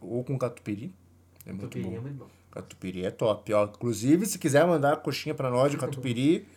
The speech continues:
Speaker 2: <laughs>
Speaker 1: a gente aceita.
Speaker 2: Isso, é isso.
Speaker 1: Mas teve um rapaz que, e um empreendedor, né, que hoje o empreendedorismo está muito em alta, né?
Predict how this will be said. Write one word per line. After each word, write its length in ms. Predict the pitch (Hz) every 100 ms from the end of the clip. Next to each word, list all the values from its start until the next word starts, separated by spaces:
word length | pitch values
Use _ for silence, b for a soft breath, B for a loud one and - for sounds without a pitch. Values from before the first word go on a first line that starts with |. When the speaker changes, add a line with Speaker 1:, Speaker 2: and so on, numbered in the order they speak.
| -
Speaker 2:
<laughs> 180 | - _
Speaker 1:
a 100 | 123
gente 240 | 120 131
aceita. 560 | 180 - 120 123 120 92
Speaker 2:
Isso, 180 | 135 -
é 40 |
isso. 120 | 127 -
Speaker 1:
Mas 300 | 151 359 403
teve 380 | - 233 285 208
um 100 | 214
rapaz 640 | 147 120 - 131 139 - -
que, 200 | 113 - _ b b b b b
e 460 | - 135 139 139 131
um 260 | 127 127 127
empreendedor, 840 | 139 170 170 180 160 113 131 180
né, 100 | 123
que 160 | 127 110
hoje 260 | 143 220
o 80 | 226
empreendedorismo 880 | 180 170 160 143 135 120 123 185 214
está 240 | - 160
muito 320 | 139 180 202
em 80 | 139
alta, 420 | 113 180 185 123
né? 180 | 117 165